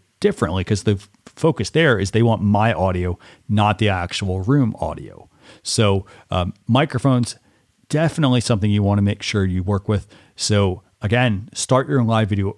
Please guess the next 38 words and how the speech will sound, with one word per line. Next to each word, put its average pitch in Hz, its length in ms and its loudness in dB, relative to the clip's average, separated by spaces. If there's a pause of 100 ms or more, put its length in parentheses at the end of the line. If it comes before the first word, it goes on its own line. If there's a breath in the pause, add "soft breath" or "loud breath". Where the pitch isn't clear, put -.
early, 190 280 2
but 110 160 0
make 123 200 0
sure 120 240 0
you 110 120 2
also 107 240 0
then 101 220 0
spend 101 240 0
the 98 40 -4
time 98 380 -2
adjusting 104 420 -2
that 90 140 -2
microphone 113 580 0
to 120 120 -6
get 110 160 0
it 117 180 -8
just - 360 -6
right. 101 180 0 (320 loud breath)
And 120 80 2
once 214 160 2
you 208 60 -2
get 214 100 2
it 165 80 -6
right, 139 320 -2 (160)
you 107 120 -6
shouldn't 151 220 -2
have 143 120 0
to - 80 -6
do 135 120 0
too 131 220 0
much 123 240 0
adjustment 120 540 -4 (120)
after 160 400 -2
that. 67 280 -10 (720 soft breath)
Now, 113 320 0 (220 loud breath)
the 131 80 -2
other 190 180 0
thing, 165 320 0